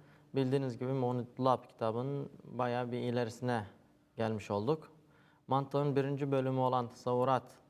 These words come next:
tasavvuratın mebadi ve mekasıt kısmını bitirip mantığın ikinci kısmı olan tasdikat, tasdikata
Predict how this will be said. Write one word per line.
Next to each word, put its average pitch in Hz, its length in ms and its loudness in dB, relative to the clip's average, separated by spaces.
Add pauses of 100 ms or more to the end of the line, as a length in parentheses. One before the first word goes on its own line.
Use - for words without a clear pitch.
(120)
tasavvuratın 120 600 0
mebadi 120 540 0
ve 123 320 0
mekasıt 117 560 -6
kısmını 110 420 -2 (500)
bitirip 127 440 0 (560)
mantığın 135 400 2
ikinci 139 360 -2
kısmı 131 260 -4
olan 135 260 4 (280)
tasdikat, 120 640 0 (600)
tasdikata 127 640 0